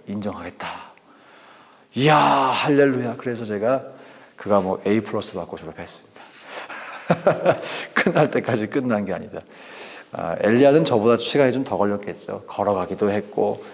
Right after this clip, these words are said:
이 음성을 듣기까지 시간이 걸렸고, 저는 엘리야보다 조금 빨리 영적 침체에서 나올 수가 있었는데, 아, 웃긴 이야기일 수 있겠지만, 저희를 정말 살려낼 수 있는 것이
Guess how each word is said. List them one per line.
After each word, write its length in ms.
이 140
음성을 300
듣기까지 480
시간이 380
걸렸고, 400
저는 200
엘리야보다 400
조금 380
빨리 400
영적 260
침체에서 460
나올 280
수가 260
있었는데, 680
아, 160
웃긴 540
이야기일 400
수 160
있겠지만, 680
저희를 580
정말 440
살려낼 600
수 280
있는 300
것이 400